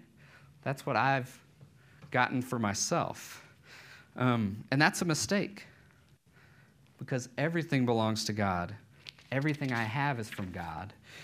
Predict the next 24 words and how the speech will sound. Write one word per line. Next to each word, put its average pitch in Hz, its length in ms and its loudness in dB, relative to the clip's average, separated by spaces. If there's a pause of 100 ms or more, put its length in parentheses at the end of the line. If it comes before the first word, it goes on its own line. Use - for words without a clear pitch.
(320)
Uh, 110 320 2 (280)
he's 165 240 2
entrusting 170 580 4
it 143 100 2
to 131 80 2
me. 123 140 4
Even 143 260 4
my 131 120 6
very 123 280 6
life, 123 380 6
my 104 140 2
breath, 127 360 2
my 104 180 2
abilities, 135 540 0
my 104 160 0
gifts 131 420 0
are 127 80 0
from 147 220 0
him. 151 240 2 (380)
And 135 140 2
in 143 80 4
return, 170 680 2 (240)
his, 208 380 0 (400)
uh, 107 240 -4